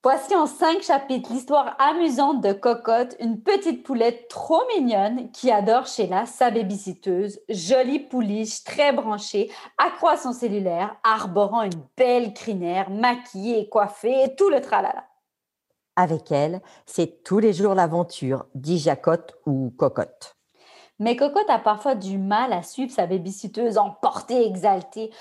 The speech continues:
Speaker 1: comme ce jour-là à la sortie de l'école où elle entre comme une folle dans une animalerie, laissant Cocotte traverser la rue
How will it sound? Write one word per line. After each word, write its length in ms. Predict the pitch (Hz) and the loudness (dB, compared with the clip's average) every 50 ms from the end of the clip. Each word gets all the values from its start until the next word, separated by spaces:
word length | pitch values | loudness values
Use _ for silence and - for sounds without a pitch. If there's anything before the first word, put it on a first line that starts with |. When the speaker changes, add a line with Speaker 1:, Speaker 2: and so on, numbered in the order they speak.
| - - _ | -20 -14 _
Speaker 1:
comme 380 | - 359 403 453 427 359 269 254 | 0 2 2 2 2 -2 -4 -4
ce 180 | 262 320 311 | -2 0 0
jour-là 300 | 294 233 302 277 285 381 415 381 | 0 0 0 0 2 2 2 4
à 20 | |
la 120 | 262 233 | 2 2
sortie 380 | 240 247 - 294 302 - - 330 | 0 2 -2 -2 -2 -2 -10 -8
de 80 | 254 247 | -4 -2
l'école 300 | 269 269 262 - 339 415 453 403 277 - - | -2 -2 -2 0 2 2 4 2 0 -2 0
où 160 | 262 247 254 | 0 2 2
elle 240 | 247 247 254 262 285 | 4 2 0 0 0
entre 380 | 311 330 349 - - 233 220 220 - - - | 0 0 0 -2 -2 -4 -6 -6 -6 -2 0
comme 260 | 427 415 440 427 403 | 2 2 2 2 0
une 160 | 330 294 285 | -2 -2 -2
folle 300 | 285 - - 370 427 370 | -4 -2 0 0 0 2
dans 120 | 330 - | 2 0
une 200 | 262 220 240 233 | 0 -2 -2 -2
animalerie, 560 | 247 247 240 240 254 240 233 226 208 202 202 - 208 254 - - - - | -2 0 0 -2 -4 -2 -2 -2 -2 -2 -4 -8 -12 -16 -16 -16 -12 -8
laissant 420 | 190 196 190 196 - - 294 302 | -6 -6 -6 -6 -6 -8 -6 -6
Cocotte 460 | 320 - 226 202 202 - 294 285 277 285 | -4 -2 -2 -2 -2 0 -2 -2 -2 -2
traverser 480 | - 240 208 196 196 214 202 - 330 | -2 0 0 2 0 -2 -4 -4 -4
la 180 | 277 233 214 202 | -2 0 0 0
rue 240 | 202 226 349 381 | 0 0 -2 -2